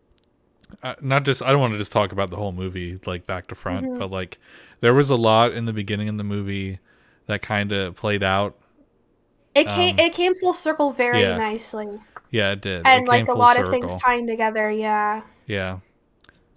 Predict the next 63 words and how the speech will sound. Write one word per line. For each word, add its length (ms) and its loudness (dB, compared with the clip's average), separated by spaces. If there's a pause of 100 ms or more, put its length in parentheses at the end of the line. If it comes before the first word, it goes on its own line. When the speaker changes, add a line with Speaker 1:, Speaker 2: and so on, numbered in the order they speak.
(280)
Speaker 1:
I 120 8
knew 220 6
exactly 500 4
what, 360 0
uh, 240 -6
I, 220 -2
I 40 0
shouldn't 260 -2
say 240 2
I 40 2
knew, 140 2
I 140 2
knew 180 -2
exactly 720 -4 (680)
what 120 0
was 140 -4
gonna 120 -4
happen 320 -2
at 140 -4
the 140 -6
end, 240 -4
but, 160 -2
like, 180 0
I 120 0
knew 200 2
it 40 4
was 120 0
gonna 220 -2
involve, 640 0
and 200 -8 (400)
I 80 2
guess 260 4
we 120 4
should 220 0
say 220 4
that 260 2
we're 140 0
gonna 180 0
just 200 -6
spoil 420 0
parts 340 -2
of 60 -8
the 80 -6
movie, 300 -2
so 360 -4
we 280 -2
really 580 0
Speaker 2:
Well, 200 6
this 200 0
is 100 -4
a 60 0
spoiler 440 4
full 260 0
podcast, 480 4
Speaker 1:
Yeah, 140 2
this 160 -4
Speaker 2:
like, 80 -2
Speaker 1:
is 80 0
a 20 6
Speaker 2:
if 80 2
Speaker 1:
spoiler 420 6
full 240 -2
podcast. 800 -8